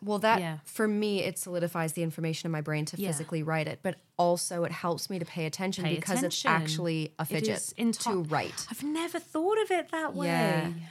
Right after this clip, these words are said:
Speaker 2: Huh.
Speaker 1: So note-taking can be considered
Speaker 2: Anyone
Speaker 1: a fidget.
Speaker 2: would think you, as part, you were, like, you know, had expertise in this
Speaker 1: Oh my
Speaker 2: kind of
Speaker 1: God.
Speaker 2: space. Oh my God.
Speaker 1: I actually came to that one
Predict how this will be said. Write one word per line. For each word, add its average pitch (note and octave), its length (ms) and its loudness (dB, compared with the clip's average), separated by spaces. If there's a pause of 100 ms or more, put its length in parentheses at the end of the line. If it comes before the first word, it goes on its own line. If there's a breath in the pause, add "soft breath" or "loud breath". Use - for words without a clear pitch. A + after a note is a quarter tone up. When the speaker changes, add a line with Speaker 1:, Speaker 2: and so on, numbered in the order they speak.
(120)
Speaker 2:
Huh. A4 180 -2
Speaker 1:
So G#3 220 -2
note-taking G3 560 0
can F#3+ 100 -2
be E3+ 100 2
considered E3+ 260 0
Speaker 2:
Anyone F#4+ 180 6
Speaker 1:
a A4 60 6
fidget. G#4+ 120 2
Speaker 2:
would - 60 2
think G3+ 140 0
you, - 120 -8
as - 140 -8
part, - 400 -12
you - 80 -14
were, - 120 -12
like, B1 260 -8
you F#3+ 120 -6
know, - 160 -12
had - 240 -8
expertise - 680 -8
in E3 200 -10
this - 160 -6
Speaker 1:
Oh A#3+ 60 -8
my C#4 120 -4
Speaker 2:
kind A3+ 160 -4
of B3+ 60 -2
Speaker 1:
God. C#4+ 60 -2 (500)
Speaker 2:
space. - 220 -2
Oh - 20 -4
my F#3+ 280 -4
God. - 200 -12
Speaker 1:
I F#3+ 80 4
actually F3+ 400 2
came F3 240 0
to F3 80 -6
that E3 180 2
one D#3 380 0